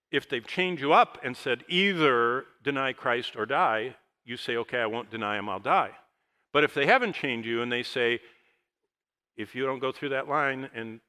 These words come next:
worship Caesar, we're gonna kill you," you can flee to another town. Your fleeing means that you confess Christ and you're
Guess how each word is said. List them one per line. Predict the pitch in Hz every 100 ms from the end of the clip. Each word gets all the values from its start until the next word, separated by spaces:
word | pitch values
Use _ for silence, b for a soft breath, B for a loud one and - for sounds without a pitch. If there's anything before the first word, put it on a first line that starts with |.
| _
worship | 120 135 - 139
Caesar, | - 165 127
we're | 120
gonna | 123 120
kill | - 185
you," | 117
you | 107 123
can | 131
flee | 113 143 127
to | -
another | 107 98
town. | 95 127 107 85 _ _ _ _ _ _ _ _ _ _ _ _ _
Your | 139 156
fleeing | - 170 202 127 104
means | 107 104 107 -
that | 113
you | 120 117
confess | - 104 107 92 -
Christ | - 156 - - - _ _ _ _ _ _ _ _ _ -
and | 120
you're | 120 117 107